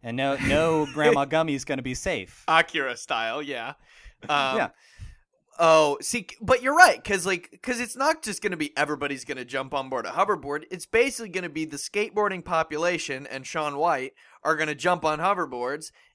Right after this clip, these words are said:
Speaker 2: and they're gonna
Speaker 1: Yeah.
Speaker 2: terrorize the non-hoverboarding
Speaker 1: None of the
Speaker 2: population.
Speaker 1: snowboarding population except for Shaun White, though.
Speaker 2: Right.
Speaker 1: Um, it is, it is crucial to their craft that there be snow involved.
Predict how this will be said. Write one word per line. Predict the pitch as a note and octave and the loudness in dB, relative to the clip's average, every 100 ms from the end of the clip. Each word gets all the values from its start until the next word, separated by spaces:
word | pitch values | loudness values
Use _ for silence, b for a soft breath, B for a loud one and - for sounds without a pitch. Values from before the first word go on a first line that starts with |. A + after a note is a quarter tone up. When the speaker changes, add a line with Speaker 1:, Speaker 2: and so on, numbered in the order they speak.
| - | -8
Speaker 2:
and | F3+ F#3 | -6 -2
they're | F3+ | -2
gonna | F#3 | -2
Speaker 1:
Yeah. | E3+ | -4
Speaker 2:
terrorize | - A3+ A3 F3+ D#3 D3+ D#3+ | -2 2 4 4 2 2 0
the | D#3 D#3+ E3+ | -4 -6 -4
non-hoverboarding | F#3+ G#3+ A3 - _ _ _ - C#3 A#2+ A2+ E3 | 0 0 -2 -8 _ _ _ -6 -6 -6 -10 0
Speaker 1:
None | G3 B3+ C4+ | 2 4 2
of | G#3+ | 0
the | G#3 | -2
Speaker 2:
population. | G#3+ G3 | -4 -2
Speaker 1:
snowboarding | F#3 E3 D#3 C#3 C3+ | -2 0 0 -2 -2
population | C3 B2+ C3+ C3 A#2+ B2+ | -2 -2 -4 -6 -8 -8
except | A#2+ - B2+ - | -10 -6 -6 -6
for | A#2+ | -12
Shaun | - A2+ G#2+ | -8 -10 -8
White, | G2 F#2 - | -10 -12 -14
though. | E2+ F#2 _ | -16 -16 _
Speaker 2:
Right. | F3 F#3 G#2+ | 4 4 4
Speaker 1:
Um, | G2+ G#2 A2 A#2 C#3 B2+ | -4 -8 -10 -14 -16 -8
it | B2+ | -6
is, | C#3 B2+ C3+ | -6 -8 -12
it | D3+ D3 | -8 -6
is | B2+ | -8
crucial | - G3 G#3+ A3 G#3 G3 F#3+ | -12 -6 -4 -4 -2 -2 -2
to | F3 | -6
their | B2 A2+ | -8 -8
craft | - D#3+ E3 - C3 | 2 4 4 2 -12
that | A#2 | -8
there | A2+ | -8
be | G#2+ G#2+ | -8 -12
snow | - C3 C3 | -10 -8 -6
involved. | C3 B2+ C#3 D3 D3+ D3 - | -8 -4 0 4 2 0 -18